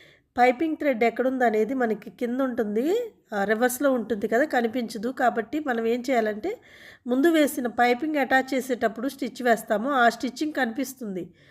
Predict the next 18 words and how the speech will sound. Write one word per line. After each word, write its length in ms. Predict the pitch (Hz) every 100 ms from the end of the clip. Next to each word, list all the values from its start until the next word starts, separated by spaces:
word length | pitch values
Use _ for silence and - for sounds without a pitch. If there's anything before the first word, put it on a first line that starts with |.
| _ _ -
ఆ 140 | 226
స్టిచ్చింగ్ 440 | 262 311 285 339 302
మీద 180 | 294 262
వేసుకుంటే 600 | 240 214 - 226 226 233
ఇక్కడ 240 | - 311
మనకి 380 | 370 240 220 330
సరిపోతుంది. 800 | - 247 214 202 190 - 175 - _ _ _
ఓకేనా? 440 | 247 226 226 233 359
ఈ 200 | 349 240
విధంగా 320 | 226 214 214
అయితే, 220 | 202 302 539 - _ _ _ _ -
ఆ, 180 | 262 226
అటాచ్ 380 | 226 233 233
చేసిన 300 | 233 220 226
తర్వాత, 400 | 208 208 208 214
స్టిచ్ 360 | 285 - 220 -
చేసేసిన 440 | 226 220 214 220
తర్వాత 520 | 190 202 196 220 226